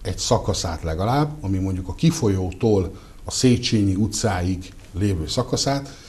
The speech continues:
milyen jó lenne lezárni a forgalom elől,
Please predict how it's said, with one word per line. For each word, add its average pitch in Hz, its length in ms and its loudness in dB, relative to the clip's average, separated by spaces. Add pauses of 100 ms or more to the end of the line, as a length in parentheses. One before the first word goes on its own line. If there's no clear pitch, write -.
(160)
milyen 160 240 6
jó 117 200 6
lenne 101 260 4
lezárni 92 540 0
a 90 60 -2
forgalom 85 540 -2
elől, 156 380 8